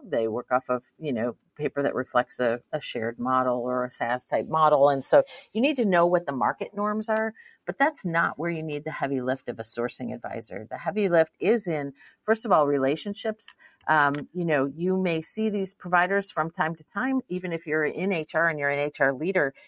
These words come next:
you've probably worked with many of them in the past, but a sourcing advisor sees them in the, you know, this sales and transition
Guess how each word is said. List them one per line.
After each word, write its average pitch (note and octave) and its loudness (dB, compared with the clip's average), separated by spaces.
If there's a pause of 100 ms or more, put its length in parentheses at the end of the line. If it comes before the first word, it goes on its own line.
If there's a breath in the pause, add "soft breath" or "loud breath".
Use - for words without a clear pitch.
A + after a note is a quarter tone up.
you've F3+ -10
probably F3+ -2
worked C#3+ -10
with D#3+ -12
many C#3+ -2
of C#3+ -6
them C3+ 0
in C3+ 0
the C3 -2
past, - -6
but - -12
a - -14
sourcing G#3 -2
advisor C#3 0 (280 soft breath)
sees G#3+ -2
them D#3 2 (140)
in F3 -4 (120)
the, C3+ 0 (180)
you D#3 -6
know, B2+ -2
this - -8
sales F3 0
and D#3+ -4
transition D3 -4